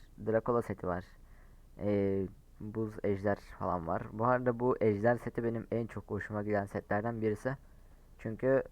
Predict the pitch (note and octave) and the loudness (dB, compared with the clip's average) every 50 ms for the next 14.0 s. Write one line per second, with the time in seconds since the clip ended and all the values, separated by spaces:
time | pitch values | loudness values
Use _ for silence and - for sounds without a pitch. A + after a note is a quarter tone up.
0 | - - - G2 G2 G2+ G2+ F#2+ - G#2+ A2 A#2 A#2+ C3+ C3 B2+ C3 C3 C3+ - | -12 -12 -8 -6 -6 -6 -4 -2 0 0 0 0 -2 0 2 4 4 4 2 0
1 | - - C#3 C3+ C3 C3+ C3 B2+ B2+ B2 B2+ C3 C3 C#3 C#3+ C#3 - - - - | -2 -2 -2 -2 -2 -4 -6 -6 -6 -4 -2 0 2 2 2 2 0 -4 -10 -18
2 | - - - - - - - - - - - - - - F#2+ G2+ G#2 G2+ F2+ F2+ | -20 -20 -20 -20 -20 -20 -20 -20 -20 -20 -20 -20 -12 -6 -4 -2 0 0 -2 -2
3 | F#2+ - - - - - - A#2+ B2 - - G#2+ - - - G2+ G#2 A2 G#2+ G#2 | -4 -10 -12 -12 -12 -8 -6 -6 -6 -4 -4 -4 -4 -2 -2 -2 -2 -2 0 0
4 | F#2+ F#2 F#2 - - F2+ F#2 - - - - - - - - - - - - - | 0 0 0 -2 -4 -6 -6 -4 -4 -6 -6 -8 -12 -20 -20 -20 -20 -20 -20 -20
5 | - - - - - - - A2 A#2 A2+ A#2 A2 - - B2+ B2+ B2 C3 A#2+ A2+ | -20 -20 -20 -20 -18 -14 -4 0 2 2 2 2 0 -2 -4 -4 -2 -2 -2 0
6 | A#2+ A#2 A#2 A#2 A#2 - A#2+ A2+ G2+ G2 F2+ F#2 F#2+ F#2+ G2+ A2 B2+ B2+ - - | 2 2 4 2 4 4 4 4 6 6 6 4 4 2 0 0 0 0 2 2
7 | A#2 A#2 A#2 A2 A2 A2 A2+ A2+ A2 A2+ A2 G#2+ A2 - A2 G#2 G#2+ A2 A2+ A#2 | 2 2 2 2 0 0 0 -2 -2 -2 -2 0 0 0 0 0 0 0 0 -2
8 | A2 - - G2+ G2 G2 G#2 A2 A2 G#2+ - - - A2+ - - A2 G#2 - - | -4 -4 0 0 2 2 2 0 0 -4 -8 -10 -10 -8 -2 -2 -2 -2 0 0
9 | - G2+ G#2 - G#2 F#2+ - G2+ G#2 G#2 - G2 F#2+ G2 F#2+ F#2+ F2+ F2 - F2 | 0 0 0 -2 -6 -6 -4 -4 -4 -4 -4 -6 -6 -4 -4 -4 -4 -4 -4 -8
10 | F2+ - - - - - - - - - - - - - - - - - - - | -8 -8 -10 -14 -14 -16 -18 -18 -18 -18 -18 -18 -18 -18 -16 -14 -10 -8 -4 2
11 | - D3 C#3 - D3 D#3 D3+ D3+ D3 D3 - D#3+ C#3+ C#3 C#3 C3+ C#3 C3 C#3 C#3 | 2 2 4 6 4 6 6 6 4 6 6 8 8 8 6 4 2 0 0 -2
12 | C#3+ C#3 C#3+ C3+ - - - B2+ A#2+ A#2 B2 C3+ C#3+ D3+ - - G2+ A2 G#2+ - | 2 2 2 2 2 0 -4 -2 0 2 2 2 2 2 2 2 0 0 2 0
13 | A#2+ A#2 - A2+ G#2 G#2 G#2+ G#2 G#2 A#2 A#2+ B2+ C3+ C3+ C#3 C3+ C3+ D#3 D#3+ F3 | -2 0 0 -2 -2 0 -2 -2 0 2 4 4 6 6 4 4 2 0 -2 -2